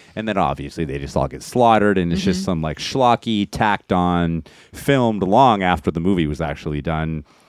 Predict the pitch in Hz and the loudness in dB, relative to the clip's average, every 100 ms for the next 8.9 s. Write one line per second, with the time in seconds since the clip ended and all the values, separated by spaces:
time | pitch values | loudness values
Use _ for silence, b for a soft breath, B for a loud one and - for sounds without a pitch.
0 | b - 90 78 - _ - - 147 - | b -4 -2 -2 -10 _ -8 2 2 2
1 | 113 98 90 80 - 69 - 69 67 b | -4 -2 -6 -4 -4 -6 -8 -12 -14 b
2 | b b b b b - 110 165 220 190 | b b b b b 0 4 6 6 4
3 | 196 151 156 165 226 180 - 85 62 - | 4 2 0 4 2 2 -4 -6 -6 0
4 | 127 160 202 - - - 143 139 127 117 | 4 6 4 0 -6 -4 -4 -4 -2 0
5 | 123 143 - 107 110 113 - 117 127 120 | 2 2 0 -2 0 -2 -4 -6 -4 -2
6 | 110 104 85 107 123 - 98 98 95 95 | 0 2 2 0 0 -2 0 0 2 0
7 | 87 - 98 90 - b b b - 156 | -2 -2 -2 -2 -6 b b b -2 0
8 | 165 165 - 131 - 120 123 92 | 4 4 2 -2 2 4 4 2